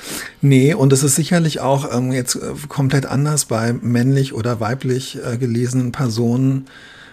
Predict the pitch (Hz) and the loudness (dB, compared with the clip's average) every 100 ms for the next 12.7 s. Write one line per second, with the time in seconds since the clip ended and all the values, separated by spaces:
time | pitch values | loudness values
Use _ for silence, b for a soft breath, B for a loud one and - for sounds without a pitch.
0 | B 113 110 110 120 - 117 123 - - | B -4 -2 -2 -4 -2 -2 -2 -6 -6
1 | 107 151 156 139 104 101 139 - 143 151 | -2 0 2 2 0 -2 -2 -4 -4 -4
2 | 143 151 156 156 - 113 120 120 123 123 | -6 -6 -4 -6 -8 -6 -4 -2 -4 -4
3 | 123 131 B B B B B B - 127 | -6 -8 B B B B B B -6 -4
4 | 131 - - - - 135 151 - 135 139 | -4 -8 -10 -10 -4 -4 -4 -4 0 0
5 | 131 131 123 131 - 131 190 - - 113 | 0 -2 -2 -2 -2 -2 -4 -10 -12 -4
6 | 135 147 147 135 - 131 131 160 139 185 | -4 -4 -4 -4 -2 -2 -2 -2 -2 -2
7 | 135 101 95 98 95 107 104 117 120 - | -4 -2 -4 -4 -6 -8 -4 -4 -4 -4
8 | 123 113 - 117 117 117 127 165 113 92 | -4 -4 -8 -6 -6 -4 -2 -2 -4 -6
9 | - 113 98 95 110 113 - 113 117 - | -4 -4 -2 -2 -4 -4 -4 -4 -6 -8
10 | 107 107 110 117 127 120 - 127 117 120 | -8 -6 -4 -2 -2 -2 -4 -6 -4 -2
11 | 123 117 - - - - - 107 120 117 | -2 -4 -12 -12 -8 -8 -8 -6 -6 -4
12 | - 131 - 123 123 120 | -6 -8 -6 -2 0 0